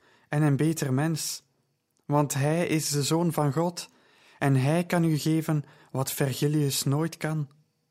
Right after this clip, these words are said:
Paulus sprak langzaam en weloverwogen. Silas voegde verhalen toe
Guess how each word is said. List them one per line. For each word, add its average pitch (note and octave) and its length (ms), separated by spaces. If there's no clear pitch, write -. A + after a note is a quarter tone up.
Paulus C#3 640
sprak - 400
langzaam C#3 640
en C3+ 220
weloverwogen. C3+ 1000
Silas D#3 540
voegde D#3 340
verhalen C#3 560
toe D3+ 260